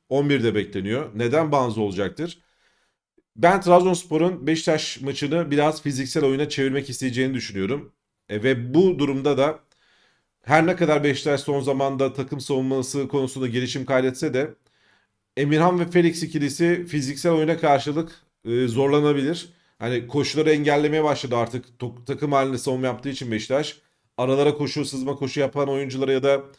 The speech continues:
şut zorlayan oyuncuları biraz daha çıkmaz sokaklara itmeyi başarıyor. Ama Banza'nın fiziksel oyunu bu tip maçlarda önemli hale gelebilir. Ki hatırlayın Trabzonspor'un, e, bu sahada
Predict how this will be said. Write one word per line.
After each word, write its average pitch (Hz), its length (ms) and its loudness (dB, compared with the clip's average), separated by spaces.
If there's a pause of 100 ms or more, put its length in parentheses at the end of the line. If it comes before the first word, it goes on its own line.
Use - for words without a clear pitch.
(380)
şut - 240 -8
zorlayan 135 340 2
oyuncuları 135 420 -2
biraz 131 300 2
daha 135 200 4
çıkmaz 135 380 -6
sokaklara 131 500 -4
itmeyi 127 400 -6
başarıyor. 139 480 -2 (320)
Ama 165 420 0 (160)
Banza'nın 147 480 0
fiziksel 143 480 -4
oyunu 147 420 -2 (280)
bu 131 140 -4
tip 143 320 -10
maçlarda 135 720 0 (160)
önemli 131 340 -2
hale 139 220 2
gelebilir. 131 600 -2 (720)
Ki 160 120 4
hatırlayın 170 440 2
Trabzonspor'un, 147 880 0 (280)
e, 107 200 -6
bu 151 100 0
sahada 131 500 4